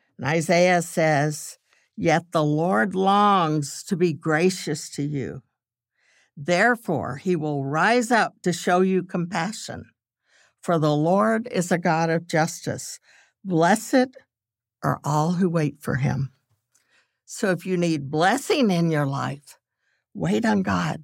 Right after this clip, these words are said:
to do what he's going to do. How are you in waiting?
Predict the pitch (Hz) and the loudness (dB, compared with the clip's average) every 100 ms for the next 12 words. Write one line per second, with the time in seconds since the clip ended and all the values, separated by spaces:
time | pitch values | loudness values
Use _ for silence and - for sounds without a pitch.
0 | - 165 143 175 165 175 175 170 156 165 | -2 -2 0 2 2 2 2 0 0 -2
1 | 151 - 170 160 160 156 156 135 127 139 | -2 -2 0 0 -2 -2 -2 -2 -6 -12
2 | _ _ _ _ _ _ _ _ _ _ | _ _ _ _ _ _ _ _ _ _
3 | _ _ _ _ _ - 190 226 226 226 | _ _ _ _ _ -2 2 2 4 4
4 | 240 151 123 131 139 127 135 139 | 4 4 2 0 0 -2 -4 -8